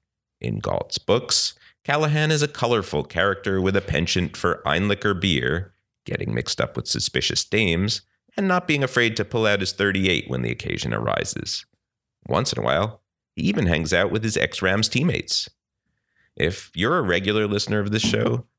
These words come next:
you're probably not surprised. I'm obsessed with the Brock Callahan mysteries. But a few years ago, I managed to obtain a rare copy of the pilot that was shot in nineteen fifty-nine for C B S.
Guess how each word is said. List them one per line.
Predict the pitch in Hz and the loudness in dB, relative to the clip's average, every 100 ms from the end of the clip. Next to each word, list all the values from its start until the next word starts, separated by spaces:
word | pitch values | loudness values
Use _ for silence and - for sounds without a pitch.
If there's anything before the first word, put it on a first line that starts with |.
| _ | _
you're | - 82 | -6 -4
probably | - - 110 85 69 | -2 0 2 2 0
not | 62 62 - | 0 -2 -2
surprised. | - - 90 64 50 - - _ _ _ _ _ _ _ - | -4 0 2 2 0 -4 -6 _ _ _ _ _ _ _ -2
I'm | 151 | 0
obsessed | 107 - - - 85 - - - | 0 2 2 4 2 2 0 -4
with | - | -4
the | - | -2
Brock | - 50 - | 0 0 0
Callahan | - 50 - - 55 | -2 0 0 -2 -2
mysteries. | 53 - - 50 50 - - - _ _ _ _ _ _ _ _ _ _ _ | 0 0 -2 -4 -2 -4 -4 -8 _ _ _ _ _ _ _ _ _ _ _
But | 85 - - _ - - | -2 -2 -10 _ -10 -8
a | |
few | - 190 | -4 0
years | 247 82 76 | 0 0 0
ago, | 67 | 0
I | 82 | 0
managed | 78 65 82 - | 2 0 -2 -2
to | 87 | -4
obtain | 90 - 62 | -4 -4 -2
a | 71 | 0
rare | 65 65 | 0 0
copy | - - 50 - 67 | -2 -4 -4 -2 -2
of | 78 | -2
the | - | -4
pilot | - - 175 170 - - _ _ _ _ _ _ | -4 -2 0 0 -2 -8 _ _ _ _ _ _
that | - - | -6 -2
was | 85 | 0
shot | - - 50 50 - | 0 0 0 -2 -4
in | - 95 92 | -2 0 0
nineteen | 50 57 - 71 | -2 -4 -4 -4
fifty-nine | - - - 90 117 131 67 78 | -4 -6 -4 -2 0 0 2 0
for | - 92 | 0 0
C | - 67 | 0 0
B | - 95 | 0 2
S. | 135 - - - | 2 2 0 -4